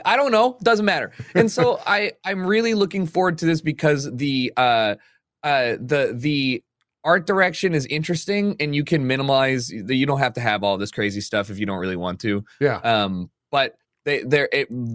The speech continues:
Speaker 1: true, like, this, this is something they wouldn't have done in old Need for Speeds, really, the whole, like, aggressive cop versus street racing illegal,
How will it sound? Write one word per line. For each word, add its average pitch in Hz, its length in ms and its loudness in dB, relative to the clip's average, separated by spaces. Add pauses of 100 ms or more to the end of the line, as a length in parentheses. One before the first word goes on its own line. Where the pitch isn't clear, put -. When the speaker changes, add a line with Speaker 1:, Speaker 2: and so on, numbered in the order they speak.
Speaker 1:
true, 185 220 0
like, 147 200 2
this, 117 320 0
this 156 200 0
is 160 120 -4
something 165 220 2
they 143 120 2
wouldn't 135 200 2
have 120 100 -2
done 127 200 2
in 117 100 0
old 117 240 0
Need 110 180 -2
for 107 80 -12
Speeds, 147 340 0
really, 123 200 2
the 110 120 -2
whole, 123 260 0
like, 110 300 -2
aggressive 117 680 -2
cop 107 380 0 (280)
versus 120 320 4
street 123 320 -2
racing 113 460 0
illegal, 110 580 0